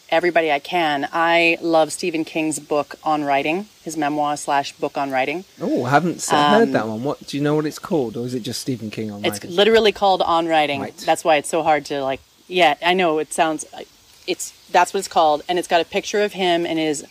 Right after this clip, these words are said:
Speaker 1: office, black and white, with his feet kicked up on it, and it's really a great read. It's,
Speaker 2: Mm.
Speaker 1: uh,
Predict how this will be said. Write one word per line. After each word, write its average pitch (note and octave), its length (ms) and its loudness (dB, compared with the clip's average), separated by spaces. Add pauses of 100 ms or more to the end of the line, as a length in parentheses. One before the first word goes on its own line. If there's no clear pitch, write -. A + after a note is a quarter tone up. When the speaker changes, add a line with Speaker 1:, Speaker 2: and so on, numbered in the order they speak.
(260)
Speaker 1:
office, D#3+ 640 2 (220)
black D#3+ 280 2
and E3 160 -2
white, D3+ 300 2
with D#3 100 -4
his D3 160 -6
feet - 520 -6
kicked - 240 -4
up D#3 180 2
on D3+ 160 0
it, D3 140 -2 (500)
and G3+ 160 4
it's - 200 -2 (140)
really G3+ 640 2
a D3+ 100 -2
great E3+ 580 -2
read. C#3+ 520 -4
It's, D3 320 -4
Speaker 2:
Mm. C#3+ 460 2
Speaker 1:
uh, - 20 -10